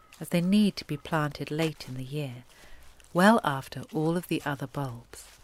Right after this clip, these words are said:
There is zero skill needed to create an amazing late spring display with them. All the hard work in building up the bulb has been done for you by the bulb grower, and all you have to do is pop them into the ground.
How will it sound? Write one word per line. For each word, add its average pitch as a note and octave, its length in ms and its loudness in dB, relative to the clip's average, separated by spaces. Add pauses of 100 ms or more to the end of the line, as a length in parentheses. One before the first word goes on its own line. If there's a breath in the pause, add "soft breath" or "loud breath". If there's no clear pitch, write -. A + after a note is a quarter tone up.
(1600 soft breath)
There G3 140 8
is G3 160 6
zero B3+ 500 8
skill C3+ 400 -4
needed C#3+ 520 -4
to - 80 -18
create C#3 340 -8
an D3 80 -4
amazing D#3+ 560 0
late C#3+ 400 -4
spring B2+ 380 -8
display C3+ 460 -6
with B2 280 -12
them. A#2+ 220 -16 (800 soft breath)
All G#3 220 8
the A3+ 120 4
hard D#3 380 0
work B2 300 -8
in B2+ 140 -12
building F#3+ 340 2
up - 100 -4
the A3 80 -4
bulb A#2+ 380 -6
has - 100 -12
been D3 200 -4
done B2+ 340 -6
for F#3 220 0
you B2 160 -10
by C#3 160 -8
the E3 100 -8
bulb F#3+ 360 -2
grower, A2+ 340 -14 (680 soft breath)
and - 140 -12
all A3+ 220 8
you A#3 80 4
have G3+ 180 0
to A3+ 120 -6
do B2 280 -10
is C3 80 -10 (100)
pop - 260 -2
them D3+ 140 -6
into B2 220 -10
the - 80 -10
ground. B2+ 540 -16